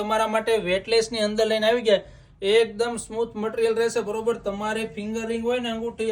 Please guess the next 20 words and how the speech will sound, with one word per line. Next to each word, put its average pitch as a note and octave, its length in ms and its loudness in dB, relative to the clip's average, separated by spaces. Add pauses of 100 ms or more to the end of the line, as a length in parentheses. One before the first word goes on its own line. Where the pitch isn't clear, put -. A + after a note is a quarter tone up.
એમાંથી A3 300 -4
આખી G#3+ 220 -8
સાડી G#3+ 420 -4
કાઢી G3+ 320 -2
લેવાની A3 320 -4
છૂટ A#3+ 240 -6
ભાઈ, G#3 220 0
એટલું A3 320 -6
એકદમ A3+ 420 -6
કૂણું A3+ 300 -8
માખણ G#3+ 320 -6
કપડું, A3 360 -4 (460)
ઘરે F#3 340 0
ધોઈ G3 220 -4
શકશો G#3+ 320 -4
એ - 20 -6
ટાઈપની G#3 380 -2
વોશેબલ G#3 480 -2
આવશે, G#3 260 -6
બરોબર? A3 320 -6